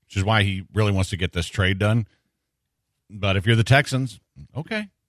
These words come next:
And y-, go ahead, sit out. And that's, uh, i-, if he's willing to, then that's where it's gonna get ugly.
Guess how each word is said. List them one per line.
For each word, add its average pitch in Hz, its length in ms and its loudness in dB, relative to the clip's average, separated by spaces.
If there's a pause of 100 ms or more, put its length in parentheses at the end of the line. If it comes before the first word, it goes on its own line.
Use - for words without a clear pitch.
(880)
And 98 640 0 (1300)
y-, 90 300 -6
go 120 180 2
ahead, 185 200 2
sit 170 160 4
out. 185 240 2 (1600)
And 104 120 0
that's, 123 280 0
uh, 127 360 6 (960)
i-, - 140 -2
if - 120 -8
he's 123 200 4
willing 190 280 4
to, 156 300 2 (1400)
then 110 640 2 (840)
that's 113 300 0
where 139 80 2
it's - 80 -4
gonna 127 160 -2
get 120 140 -2
ugly. 82 340 -4